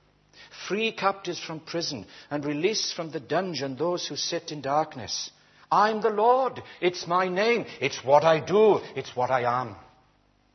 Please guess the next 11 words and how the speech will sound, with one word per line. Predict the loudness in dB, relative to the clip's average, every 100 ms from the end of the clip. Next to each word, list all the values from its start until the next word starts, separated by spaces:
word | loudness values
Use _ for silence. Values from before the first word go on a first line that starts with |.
| _ _ _ _ _ _ _ _ _
That's | -12 -8
it. | -8 -10 -20 _ _ _ _ _ _ _ _ _ _ _ _ _
It's | -6
really | -4 -4
quite | -6 -12 -12 _ _ _ _ _ _ _ -14
not | -12
complicated | -10 -12 -12 -14 -12 -14 -14
at | -16 -10
all, | -10 -10
is | -12
it? | -18 _